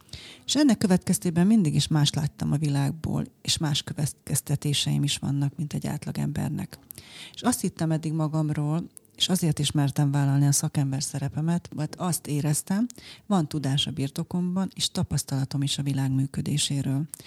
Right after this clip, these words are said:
És azzal tudtam szerintem segíteni, hogy el tudtam mondani valójában, mi az érzelmi rendszerünk működésének alapjai. És most is meggyőződésem még, hogy a világ érzelmi működési mechanizmusai nem változtak,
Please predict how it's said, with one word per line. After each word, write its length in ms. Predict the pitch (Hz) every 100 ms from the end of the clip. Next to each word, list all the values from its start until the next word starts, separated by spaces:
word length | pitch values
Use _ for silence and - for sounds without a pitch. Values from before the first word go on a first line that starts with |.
| - -
És 60 | -
azzal 260 | 240 170
tudtam 320 | 160 160 165
szerintem 440 | 160 170 165 160 165
segíteni, 540 | - 156 160 - 175
hogy 140 | 170 180
el 180 | 185
tudtam 360 | - 120 - 151
mondani 400 | 151 143 143 139
valójában, 600 | 151 143 147 143 160 156
mi 160 | 180 165
az 180 | 135 -
érzelmi 460 | 147 139 143 139
rendszerünk 500 | 135 139 139 139 135
működésének 840 | 143 143 139 143 151 156 143 139
alapjai. 580 | 143 139 - - 135 160 - - - - - - -
És 200 | 170 -
most 280 | 165 233 -
is 120 | 165
meggyőződésem 840 | 151 147 147 147 147 147 147 156 139
még, 260 | 143 151
hogy 160 | 151 147
a 40 |
világ 320 | 151 147 139
érzelmi 400 | 160 147 151 143
működési 580 | 139 143 - 147 147 -
mechanizmusai 800 | 143 143 147 160 151 160 - 160
nem 240 | 170 156 131
változtak, 680 | 131 127 143 - 160 -